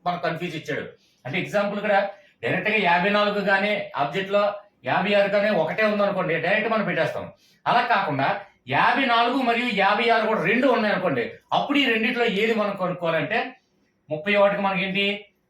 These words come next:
ఐదు కదా తీసుకున్నాం, అంటే ఐదు ఐదు ఇరవై ఐదు. So ఐదు, ఐదు వాటి కలపండి, అంటే ఇంటూ ఆరు,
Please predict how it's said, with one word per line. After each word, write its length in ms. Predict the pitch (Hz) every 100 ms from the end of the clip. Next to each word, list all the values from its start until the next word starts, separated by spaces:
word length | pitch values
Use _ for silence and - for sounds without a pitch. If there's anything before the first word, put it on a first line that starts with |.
| -
ఐదు 240 | 160 196
కదా 120 | 202 196
తీసుకున్నాం, 420 | 180 - 185 185
అంటే 180 | 175 226
ఐదు 180 | 180
ఐదు 120 | 175 180
ఇరవై 200 | 160 160
ఐదు. 420 | 151 147 90 - -
So 80 | 196 220 127
ఐదు, 440 | 139 135 143 - _ _ _ _ _ 117
ఐదు 220 | 170 202
వాటి 180 | 202 185
కలపండి, 560 | 160 160 156 123 - -
అంటే 380 | 123 147 226 240 - _ _ _ _
ఇంటూ 340 | 147 160 214 208
ఆరు, 440 | 117 120 131 131